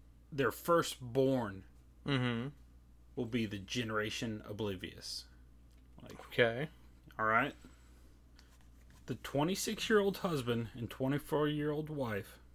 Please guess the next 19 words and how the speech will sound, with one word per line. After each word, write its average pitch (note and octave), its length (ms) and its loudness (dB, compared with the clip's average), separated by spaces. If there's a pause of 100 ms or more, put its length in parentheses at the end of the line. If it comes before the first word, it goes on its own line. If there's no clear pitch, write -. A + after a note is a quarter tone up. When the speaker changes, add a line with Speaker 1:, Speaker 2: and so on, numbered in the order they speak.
Speaker 1:
who B2+ 180 0
had A2 280 2
probably D3+ 800 0
been B2 260 -2
breaking C3 480 0
their E3 140 -2
backs C#3 380 -2
trying C3 380 0
to C3 120 -8
become C#3 420 -4
parents, A#2 520 -4 (420)
were C#3 100 4
concerned C#3 560 4
that G2+ 160 0
one B2 180 2
of C#3 160 -2
them C#3 380 0
was C#3 380 0 (240)
infertile, C3+ 640 0